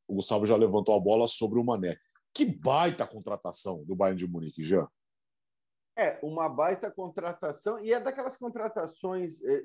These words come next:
Speaker 2: difíceis, porque, em geral, esses caras,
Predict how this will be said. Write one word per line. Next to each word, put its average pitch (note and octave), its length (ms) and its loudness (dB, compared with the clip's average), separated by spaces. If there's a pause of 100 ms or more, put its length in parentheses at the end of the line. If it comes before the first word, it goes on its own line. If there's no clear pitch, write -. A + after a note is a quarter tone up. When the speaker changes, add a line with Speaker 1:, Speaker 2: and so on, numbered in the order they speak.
Speaker 2:
difíceis, E3+ 960 -10
porque, E3+ 480 -6
em G3 180 -8
geral, A3 360 -2
esses A3 360 -14
caras, G3 600 -2